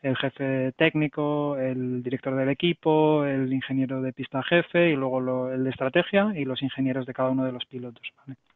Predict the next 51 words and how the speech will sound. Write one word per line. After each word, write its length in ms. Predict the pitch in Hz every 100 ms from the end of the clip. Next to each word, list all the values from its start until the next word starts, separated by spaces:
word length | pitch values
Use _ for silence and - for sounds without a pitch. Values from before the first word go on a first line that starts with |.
| _ _ _ _ _ _ - - - - - - -
Veis 120 | 147
un 80 | 143
poco 200 | 139 143
toda 200 | 143 143
la 100 | 139
locura 240 | 139 143
de 80 | 139
pantallas, 420 | 135 135 156 160
que 120 | 156 135
si 80 |
habéis 180 | 139 135
visto 160 | 131 139
alguna 220 | 135 135
retransmisión, 520 | 131 135 131 127 147
pues 160 | 131 123
bueno, 220 | 123 123
veis 220 | 123 123
un 80 | 127
poco 340 | 131 - 127 - - - -
la 140 | 135
posición 360 | 131 135 147 139
del 140 | 127
coche 220 | 135 -
en 100 | 147
pista, 680 | 175 175 - 165 160 156 156
dónde 200 | 143 135
está 300 | 127 139 135
en 60 | 131
términos 280 | 135 139 131
de 60 |
estrategia, 720 | 127 143 139 165 - 156 151
los 300 | 147 135 131
tiempos 300 | - 139 135
por 140 | - 139
sector, 520 | 143 - 165 160 156
cámaras, 440 | - 160 160 156 -
cada 160 | 139
uno 160 | 151 151
se 80 | 147
configura 440 | 147 139 143 139
un 120 | 135
poco, 260 | 143 139 151 - - - -
aquí 200 | 143 135
tenéis 240 | 139 135
las, 240 | 131 131 -
eh, 140 | 143 135
pantallas 400 | 139 139 135 131
de 80 | 139
datos 420 | 160 160 151 139
y 40 |
demás, 280 | 139 143